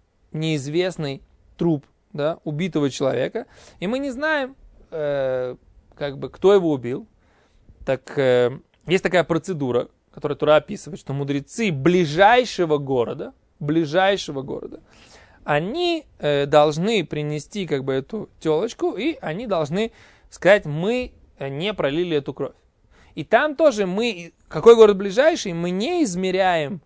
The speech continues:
как бы, с помощью вот этих условных бурений, а мы измеряем конкретный путь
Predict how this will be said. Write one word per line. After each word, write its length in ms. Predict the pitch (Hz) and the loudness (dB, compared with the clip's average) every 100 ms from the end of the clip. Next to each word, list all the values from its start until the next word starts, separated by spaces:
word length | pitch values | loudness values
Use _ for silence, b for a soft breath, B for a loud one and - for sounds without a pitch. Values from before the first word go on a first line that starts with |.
| _ _ _ _ - | _ _ _ _ -12
как 240 | - 139 135 | -6 -6 -2
бы, 320 | 131 123 - | -2 -2 -4
с 300 | - - - | -14 -20 0
помощью 400 | 185 170 147 147 | 2 2 0 -4
вот 80 | 139 | -4
этих 160 | 147 | -8
условных 360 | 139 175 156 135 | -4 -2 -2 -4
бурений, 500 | 139 151 120 139 233 | -2 -2 -2 -8 -10
а 120 | 156 | -8
мы 140 | 175 277 | -6 -6
измеряем 500 | 254 233 330 330 262 | -4 -2 0 -2 -2
конкретный 480 | 175 156 247 269 | -4 -4 -6 -8
путь 320 | 277 339 339 | -2 0 0